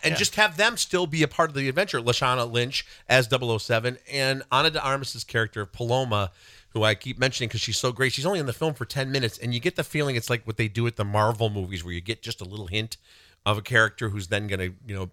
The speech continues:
Speaker 1: come front and center. So
Speaker 2: Mm-hmm.
Speaker 1: I would like to see that. And that way, you've got this great supporting cast around the new rookie.
Speaker 2: The Bond franchise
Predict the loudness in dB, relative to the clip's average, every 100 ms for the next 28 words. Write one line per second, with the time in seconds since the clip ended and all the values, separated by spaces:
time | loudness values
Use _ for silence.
0 | -6 -6 -4 -2 -2 -4 -10 -4 -2 -2
1 | 0 2 2 0 -6 6 6 6 -2 -4
2 | -8 -2 2 4 4 0 2 2 2 2
3 | 2 2 -2 -20 -10 -6 2 2 2 -4
4 | -2 0 0 -2 -10 -2 0 0 -4 -2
5 | -2 -2 -8 -6 -6 -4 -6 -6 0 -2
6 | -2 _ _ _ -20 -20 -20 -20 -20 -20
7 | _ _ _ -6 6 6 6 2 0 0
8 | -2 -6 -8 -10 -12